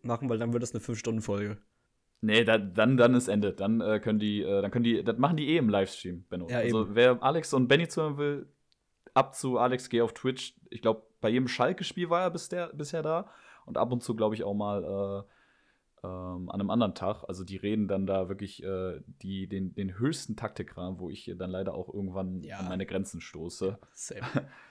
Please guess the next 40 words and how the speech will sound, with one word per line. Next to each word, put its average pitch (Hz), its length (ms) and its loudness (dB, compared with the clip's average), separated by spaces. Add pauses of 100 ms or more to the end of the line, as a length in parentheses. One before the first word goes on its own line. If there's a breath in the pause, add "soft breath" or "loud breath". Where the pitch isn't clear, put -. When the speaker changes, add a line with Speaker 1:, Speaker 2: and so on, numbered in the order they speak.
Speaker 2:
Da 101 100 -2
gibt's 101 180 0
auf, 104 200 2
da 107 100 4
geht's 131 180 4
auf 123 100 8
jeden 127 100 8
Fall 117 120 8
in 113 60 4
die 110 100 4
De-, 107 100 4
Detailanalyse, 85 1300 -2
kann 82 100 -12
man 80 80 -14
sagen. 78 320 -14 (320)
Speaker 1:
Ja, 131 220 0 (840)
richtig. - 500 -10 (840)
Speaker 2:
Benno, 127 300 6 (100)
äh, 110 440 6
ich - 180 -10
danke 156 280 4
dir, 127 180 6
dass, - 380 0 (200 loud breath)
dass - 160 -8
du 113 80 2
am 107 80 0
Start 135 280 4
warst, 113 380 0
dass 98 160 -10
wir 101 140 -2
diese 98 260 -10
wunderschöne 107 380 -4
Folge 98 260 -2
aufnehmen 98 320 -4
konnten. 95 480 -6
Speaker 1:
Das - 240 -18
gebe 104 160 -8
ich 101 140 -8
nur 110 100 -6
zurück. 107 380 -6